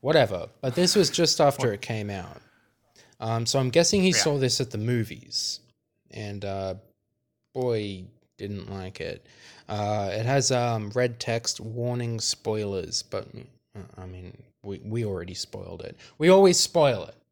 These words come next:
Speaker 1: okay? This is a, this is a breakdown.
Speaker 2: No spoilers warning here, you know?
Speaker 1: Yeah, yeah, yeah. You know, fuck spoilers. Um, <clears throat> this movie has the worst plot I've ever seen in a horror movie.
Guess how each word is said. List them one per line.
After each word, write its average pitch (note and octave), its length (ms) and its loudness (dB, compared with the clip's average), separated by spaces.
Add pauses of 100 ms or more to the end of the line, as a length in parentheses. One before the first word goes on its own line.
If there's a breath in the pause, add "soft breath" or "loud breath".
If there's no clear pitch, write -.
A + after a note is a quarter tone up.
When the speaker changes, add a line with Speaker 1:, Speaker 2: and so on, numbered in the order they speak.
(100)
Speaker 1:
okay? A#2 480 -6
This B2 160 -4
is C3 160 -2
a, C3 40 -4
this B2+ 280 -6
is C3 140 -2
a B2+ 40 -4
breakdown. C3 640 -4 (140)
Speaker 2:
No A#2+ 200 -2
spoilers A#2 580 -2
warning G#2 320 -6
here, G#2 360 -6
you G#2 180 -12
know? A#2+ 240 -6 (640)
Speaker 1:
Yeah, B2 220 0
yeah, A2 160 -2
yeah. G#2+ 300 -4 (200)
You B2 80 -10
know, G2 160 -10
fuck - 260 -10
spoilers. F2+ 560 -12 (680 soft breath)
Um, B2+ 640 2 (1080)
<clears throat> C3+ 260 -4 (880 soft breath)
this G#3+ 240 2
movie C3 300 0
has C3 260 0
the A#2 80 -4
worst C3 380 0
plot A#2+ 360 -2
I've A#2 200 -8
ever B2 240 -6
seen E3+ 420 -2
in D#3 140 -4
a D3+ 40 -4
horror E3 360 2
movie. F2+ 540 -8